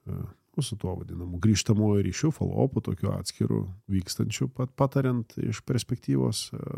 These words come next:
daugiau turinčių patirties, kaip vedasi coachingo sesijos.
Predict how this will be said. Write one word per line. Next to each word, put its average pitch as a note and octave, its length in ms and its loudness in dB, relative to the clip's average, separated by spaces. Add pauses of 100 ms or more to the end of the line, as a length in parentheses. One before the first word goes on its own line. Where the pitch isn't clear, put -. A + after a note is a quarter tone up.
daugiau A#2 420 4
turinčių A#2 500 0
patirties, A#2 580 0 (640)
kaip A2 180 8
vedasi A2 420 2
coachingo A2 440 0
sesijos. - 500 0